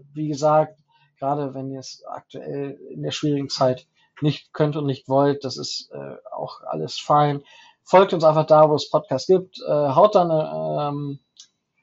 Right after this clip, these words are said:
eine Rezension rein oder eine Bewertung. Und, äh,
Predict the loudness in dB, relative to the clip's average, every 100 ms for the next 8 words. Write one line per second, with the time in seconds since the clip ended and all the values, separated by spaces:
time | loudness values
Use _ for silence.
0 | _ -2 2 4 2 0 -4 -4 -4 0
1 | 0 2 2 2 4 6 6 4 0 0
2 | 0 0 2 4 4 4 2 2 -2 -10
3 | -20 -20 -20 -4 4 6 6 0 -2 2
4 | 4 4